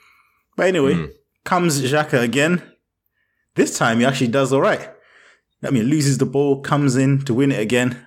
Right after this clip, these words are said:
Speaker 1: passes it. Um, can't remember who he passed it to. Whoever, then he, <laughs> then he passed it to, um, Mkhitaryan. And I got a problem with this Mkhitaryan goal. Because De Gea,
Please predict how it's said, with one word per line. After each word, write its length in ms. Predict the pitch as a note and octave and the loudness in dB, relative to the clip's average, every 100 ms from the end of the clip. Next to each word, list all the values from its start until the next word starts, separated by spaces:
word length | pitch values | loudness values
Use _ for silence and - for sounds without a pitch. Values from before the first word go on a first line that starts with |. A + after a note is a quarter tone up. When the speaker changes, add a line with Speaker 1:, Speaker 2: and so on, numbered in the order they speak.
| - | -6
Speaker 1:
passes 400 | D3 C#3 C3+ A#2 | -2 0 0 0
it. 220 | C3 - - _ _ _ _ _ _ | 0 -4 -18 _ _ _ _ _ _
Um, 540 | F#2+ F#2+ F#2+ F#2+ F#2+ - - | -2 0 0 -2 -6 -8 -4
can't 40 | |
remember 140 | G#2+ G2 | -2 0
who 20 | |
he 80 | F#2 | 0
passed 260 | G2+ - E2 | 0 -2 -4
it 60 | |
to. 220 | G2+ A2 - - - _ - | -2 -2 -6 -20 -20 _ -12
Whoever, 500 | F#2+ F#2+ G2 F#2 F#2 | -4 0 0 0 0
then 140 | F#2 | 0
he, 80 | G#2 | 0
<laughs> 140 | - D#3 | 0 0
then 160 | B2 | 2
he 80 | B2+ | 0
passed 260 | C3+ A#2+ - | 0 0 -2
it 100 | G#2+ | -4
to, 140 | A#2+ | 0
um, 340 | G#2+ G#2+ G#2+ - B2+ | 2 0 -2 -4 -2
Mkhitaryan. 720 | C3+ B2+ A#2+ C3 A2 G#2 - - | 0 -2 0 0 0 -4 -10 -6
And 120 | F3+ | -2
I 60 | G#3 | 0
got 160 | F#3 D3+ | 0 0
a 40 | |
problem 320 | F#3 D#3 C3 | 0 0 0
with 80 | A2 | 0
this 120 | G#2+ | 0
Mkhitaryan 680 | B2 A#2 A2+ C3 A#2+ G#2 F#2 | 0 -2 -2 0 0 0 -2
goal. 260 | F2 E2 - _ _ _ _ _ _ _ - | -4 -8 -10 _ _ _ _ _ _ _ -6
Because 240 | - A2 | -2 -2
De 160 | G#2+ B2 | 0 -2
Gea, 480 | B2 E3 C#3 G2+ | 0 0 0 -2